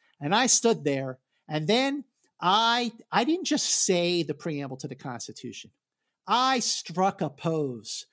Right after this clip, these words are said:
and I said, "We, the people, in order to form a more perfect union." And I just went through the whole thing. I didn't say the preamble as Scott Mantz. I said the preamble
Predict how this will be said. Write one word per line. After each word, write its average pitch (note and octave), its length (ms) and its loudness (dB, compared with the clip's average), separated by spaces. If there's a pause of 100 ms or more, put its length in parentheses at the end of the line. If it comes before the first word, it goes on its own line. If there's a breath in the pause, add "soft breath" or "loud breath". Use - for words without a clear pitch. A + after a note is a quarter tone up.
(200)
and D#3+ 160 0
I G3 120 2
said, D3+ 360 0 (360)
"We, G#3+ 1080 6 (320)
the F3 60 -2
people, G#3+ 580 6 (180)
in A#3 120 6
order B3 340 6
to F#3 140 -2
form C#4+ 380 4
a G3+ 60 4
more F3 260 2
perfect A3+ 480 2
union." A3+ 420 4 (220 soft breath)
And G3+ 200 2 (100)
I B3 180 2
just - 280 2
went G3+ 200 2
through D#3 180 -2
the C3+ 120 -4
whole G3+ 220 4
thing. D3 460 -4 (560)
I B3+ 120 4
didn't C#4+ 200 0
say G#3 340 6
the D#3+ 180 -2 (220)
preamble E3+ 720 0 (400)
as D3+ 200 4
Scott C3+ 340 2
Mantz. B2+ 500 -2 (840)
I G#3+ 220 6
said F#3 380 6
the - 80 4
preamble C#3+ 760 0